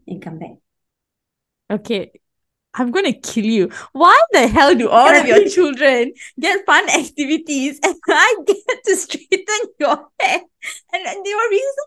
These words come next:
Speaker 2: for that was because you don't want
Speaker 1: Maybe
Speaker 2: to
Speaker 1: that one
Speaker 2: waste
Speaker 1: take out, that one take out. Got time or not? That one remove, okay? <laughs> Okay, go with me to the salon to do the hair, pedicure, manicure. Yes, and waxing.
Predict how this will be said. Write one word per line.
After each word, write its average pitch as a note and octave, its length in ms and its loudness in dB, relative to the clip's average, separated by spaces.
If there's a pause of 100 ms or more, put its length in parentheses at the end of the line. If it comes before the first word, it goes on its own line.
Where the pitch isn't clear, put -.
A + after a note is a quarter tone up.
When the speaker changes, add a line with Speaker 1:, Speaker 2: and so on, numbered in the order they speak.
Speaker 2:
for A4 100 -6
that G4+ 300 -2
was F4+ 240 -4
because F#4+ 400 -6
you D#4+ 120 -14
don't F4+ 140 -2
want A4 160 -6
Speaker 1:
Maybe F4 240 0
Speaker 2:
to G4 60 2
Speaker 1:
that D4+ 140 0
one F4 100 2
Speaker 2:
waste F4 80 -8
Speaker 1:
take A#3+ 160 -2
out, A#3 160 0
that D4+ 160 0
one B3 80 -2
take A#3+ 80 -8
out. B3+ 140 0
Got B3 140 0
time F4 200 -2
or B3 80 0
not? A3 180 0 (260)
That - 20 -4 (100)
one C4+ 120 -2
remove, A#3+ 340 -2 (120)
okay? - 500 -2
<laughs> - 760 -6
Okay, - 340 -4 (180)
go D#4+ 400 4
with C4 220 0
me A#3+ 800 -2 (220)
to A3+ 100 -2
the G#3+ 120 -4
salon G3+ 920 -6 (600)
to A3+ 120 -2
do A#3 500 -2
the A3+ 160 -2
hair, A#3 600 -4 (560)
pedicure, A3 400 -2
manicure. F3+ 600 -8 (420)
Yes, E3 400 -10 (200)
and A3 140 -2
waxing. G#3+ 680 -4